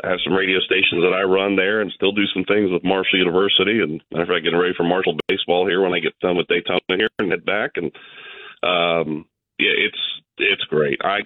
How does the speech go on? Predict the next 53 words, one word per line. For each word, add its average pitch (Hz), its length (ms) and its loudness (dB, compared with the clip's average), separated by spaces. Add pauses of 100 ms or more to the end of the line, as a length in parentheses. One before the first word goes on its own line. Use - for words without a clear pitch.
(100)
I 110 120 -2
grew 104 280 2
up - 100 -2
in 87 60 -2
the 87 80 0
state 90 200 0
of 90 80 -2 (200)
Florida. 85 300 2 (540)
Um, 82 580 0
I - 40 -2
was 82 140 0
born 95 180 2
and 87 120 2
raised 90 300 0
down 87 200 0
here 85 260 2
in 80 100 -2
Tampa, 87 400 0
just 80 200 -6
across 87 360 0
the 82 80 -8
way, 85 340 2
and, 78 180 -2 (640)
uh, - 320 -4 (840)
had 101 160 0
the 90 80 0
opportunity, 95 760 0
and, 80 360 0
you - 80 -2
know, 87 100 4
I 82 40 2
was 78 120 -4
blessed 92 240 2
with 85 140 -4
the 87 40 2
opportunity 90 480 0
to - 60 -4
try 92 180 0
to 87 80 0
continue 87 460 0
on. 87 140 2
I 87 80 0
wasn't 87 240 2
a 73 40 -4
great 80 240 2
athlete 80 460 0
or 80 80 2
anything 80 320 0
like 80 220 0
that, 85 320 0
but 80 120 -2 (540)
I 92 80 -4
had 87 160 0